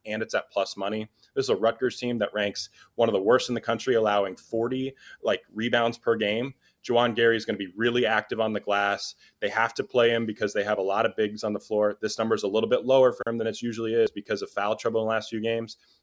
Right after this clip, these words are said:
That's a, that's a guy who, he's a junkyard dog. He just wants to play hard, chase rebounds all the time. He should cruise over this number if he stays out of foul trouble, which he,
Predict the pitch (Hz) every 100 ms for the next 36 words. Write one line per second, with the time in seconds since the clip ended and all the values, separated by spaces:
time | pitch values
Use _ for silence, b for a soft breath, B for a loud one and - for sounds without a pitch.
0 | - - 107 - 139 143 151 139 135 127
1 | 120 - 170 165 123 151 147 147 127 127
2 | 113 117 131 131 127 120 - 131 131 123
3 | - 131 131 123 120 113 110 107 113 113
4 | 110 b b b 147 135 107 - 139 127
5 | 120 113 107 110 104 95 - 107 - 107
6 | 98 95 - B B - 107 107 110 98
7 | - 101 95 107 - 120